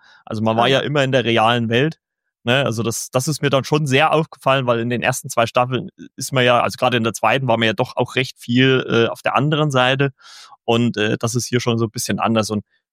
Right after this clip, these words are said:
Speaker 1: ich fand das auch sehr gut, wie so am Anfang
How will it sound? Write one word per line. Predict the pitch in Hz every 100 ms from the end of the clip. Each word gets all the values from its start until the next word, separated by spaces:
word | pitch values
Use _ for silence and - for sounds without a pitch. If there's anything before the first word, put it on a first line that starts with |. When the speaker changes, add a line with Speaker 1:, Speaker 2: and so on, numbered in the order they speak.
| _
Speaker 1:
ich | 123
fand | 139 156
das | 139
auch | 123
sehr | - 139 135
gut, | 147 156 175
wie | 143
so | 143 143
am | 123
Anfang | - 156 160 156 147 151